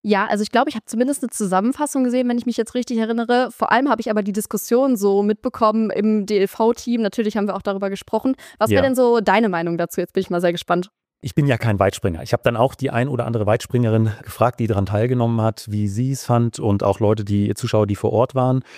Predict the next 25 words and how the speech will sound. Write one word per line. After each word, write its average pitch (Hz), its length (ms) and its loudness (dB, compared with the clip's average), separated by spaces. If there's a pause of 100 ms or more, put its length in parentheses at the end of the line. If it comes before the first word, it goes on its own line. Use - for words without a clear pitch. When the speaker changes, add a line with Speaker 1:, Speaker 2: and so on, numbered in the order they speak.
(480)
Speaker 2:
Da 117 220 2
ging's 127 260 2
tatsächlich 120 640 -2
bei 104 120 4
den 110 600 -4
Weitspringern, 120 540 0
mit 104 100 0
denen 123 120 0
ich 123 80 -4
gesprochen 117 340 0
habe, 110 160 0
war 113 280 0
eher 123 140 2
so 120 140 -4
dieses 107 520 -4
Thema, 113 500 0
ähm, 107 160 0
auf 113 100 -2
einem 113 140 2
Podest 113 320 0
laufen. 147 200 -4
Das 143 140 0
finde 147 140 2
ich 165 100 -6
ungewohnt. 156 500 0